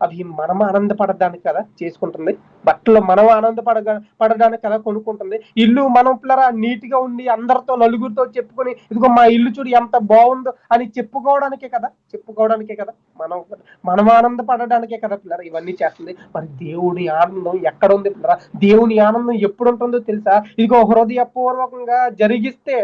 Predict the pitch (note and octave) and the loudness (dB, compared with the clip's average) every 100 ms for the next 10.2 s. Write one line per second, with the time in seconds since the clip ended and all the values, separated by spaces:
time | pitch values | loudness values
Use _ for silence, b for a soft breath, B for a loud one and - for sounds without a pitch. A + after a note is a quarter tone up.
0 | F#3 F#3 - A3+ A3+ A3+ G#3+ b b G3 | -4 -6 -8 -8 -4 -2 -2 b b -12
1 | _ G#3+ G3+ G3+ G3+ G#3+ G#3+ F3+ F#3+ E3+ | _ -4 0 2 4 2 -2 -6 -8 -12
2 | - _ _ _ - E3 - _ - - | -20 _ _ _ -8 -8 -8 _ -16 -10
3 | G3+ E4+ _ _ _ _ F#3 F3+ G#3+ G#3+ | -10 -10 _ _ _ _ -6 2 2 4
4 | A3 A3 G#3 G3+ G#3 B G#3+ F#3+ G#3+ G3+ | 4 4 2 2 2 B -2 2 2 4
5 | G3+ G3+ A#3+ B3 C4 A#3+ - B3 B3+ A#3 | 2 4 4 4 0 0 -2 -2 -2 -4
6 | G3+ G#3+ A#3 A#3 - A3+ G#3 b - F#3+ | 0 0 0 -4 -10 -10 -10 b -2 0
7 | G#3+ G#3 A3 G#3+ F#3+ F#3+ G#3+ A3 A#3 B3 | 0 -2 -2 -2 -4 -6 0 2 2 2
8 | G#3+ A#3+ A3 F#3+ G#3+ B3+ A#3 A3 G3+ A3+ | -8 -6 -6 -4 -4 -4 -2 -2 0 0
9 | A#3+ A#3 G#3+ G#3 G#3+ A#3 A3 A3 b - | 0 -2 -4 -4 -2 -2 -2 -6 b -8
10 | G#3 - | -6 -4